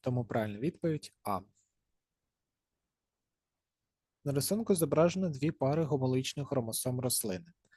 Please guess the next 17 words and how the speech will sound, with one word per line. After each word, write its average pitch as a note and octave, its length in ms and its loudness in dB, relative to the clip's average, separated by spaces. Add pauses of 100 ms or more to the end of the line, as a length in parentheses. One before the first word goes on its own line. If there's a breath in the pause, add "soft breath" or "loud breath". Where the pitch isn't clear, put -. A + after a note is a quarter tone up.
(240 soft breath)
Укажіть C#3+ 420 2
кількість C#3+ 420 -2
типів A#2 360 0
гамет A#2 440 -2
з B2+ 160 0
різними C3+ 440 0
комбінаціями B2 840 -4
алелей A#2 420 -2
двох B2 440 0
позначених A2+ 640 -4
генів, F#3+ 280 0 (440 soft breath)
що - 180 -2
їх D#3 180 0
може D3+ 260 2
утворювати C#3 640 0
ця A2 220 0
рослина. G2 540 -6